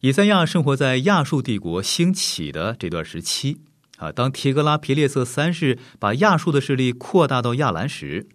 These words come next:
那么以赛亚呢，就警告亚哈斯啊，不要参与由亚兰和以色列主导的反亚述联盟。那么于是这个联盟的矛头啊，就指向了亚哈斯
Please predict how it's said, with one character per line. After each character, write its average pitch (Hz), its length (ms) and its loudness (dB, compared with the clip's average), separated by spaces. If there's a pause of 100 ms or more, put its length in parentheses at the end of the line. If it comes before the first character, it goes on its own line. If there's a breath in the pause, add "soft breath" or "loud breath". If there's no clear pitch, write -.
(160)
那 85 80 -8
么 82 80 -6
以 80 100 -6
赛 87 120 -4
亚 85 160 -2
呢， 73 120 -8 (220 soft breath)
就 85 120 -10
警 82 220 -8
告 101 300 -2 (160 soft breath)
亚 85 120 -6
哈 87 140 -8
斯 95 340 -8 (200)
啊， 82 80 -12
不 147 160 0
要 185 160 4
参 160 220 0
与 143 180 0 (180 loud breath)
由 123 220 0
亚 170 200 2
兰 107 220 -2
和 117 140 -4
以 92 160 -4
色 175 180 -4
列 170 160 0
主 143 220 -4
导 80 200 -2
的 85 160 -6 (140)
反 85 400 -2
亚 117 220 -2
述 78 180 -10
联 73 160 -10
盟。 73 240 -8 (680)
那 131 80 -2
么 135 80 2
于 156 140 2
是 170 220 2 (200 loud breath)
这 165 120 4
个 151 80 2
联 139 160 2
盟 143 120 0
的 143 120 0
矛 123 180 0
头 90 180 -6
啊， 92 160 -2 (140 loud breath)
就 90 140 -8
指 80 160 -8
向 85 160 -6
了 76 140 -8
亚 80 140 -6
哈 73 160 -10
斯 123 300 -8